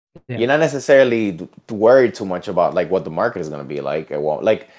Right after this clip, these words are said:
Speaker 2: obviously you do, right? But you're not actively thinking, "Oh shit, if I had a reward system, <laughs> this is gonna make actually, like, a big problem down the road where, like, people are gonna rage."
Speaker 1: Yeah, yeah, yeah.
Speaker 2: Like, think about that,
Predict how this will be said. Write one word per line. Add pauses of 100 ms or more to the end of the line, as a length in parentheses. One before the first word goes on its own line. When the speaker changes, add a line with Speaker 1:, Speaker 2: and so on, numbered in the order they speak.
Speaker 2:
obviously
you
do,
right?
But
you're
not
actively
thinking, (460)
"Oh
shit,
if
I
had
a
reward
system, (360)
<laughs>
this
is
gonna
make (180)
actually,
like,
a
big
problem
down
the
road
where,
like,
people
are
gonna
rage." (500)
Speaker 1:
Yeah,
yeah,
yeah. (160)
Speaker 2:
Like,
think
about
that,